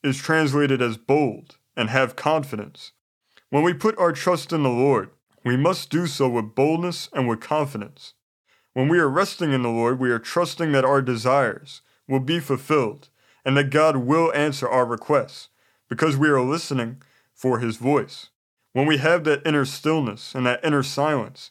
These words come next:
it's because we need to be listening for God's voice so that we can discern his answer. We need to rest actively by becoming in tune with the Spirit so we can better hear from God. These are all important parts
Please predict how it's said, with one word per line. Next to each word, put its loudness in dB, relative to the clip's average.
it's -4
because 0
we 2
need 0
to 0
be 0
listening -2
for -6
God's 2
voice -2
so -4
that 4
we 2
can -2
discern -2
his -4
answer. -4
We 0
need 0
to 2
rest 0
actively -4
by 2
becoming 0
in 0
tune -2
with -2
the -8
Spirit -2
so -6
we 2
can -2
better 4
hear 0
from -6
God. 2
These 2
are 2
all 2
important -2
parts -2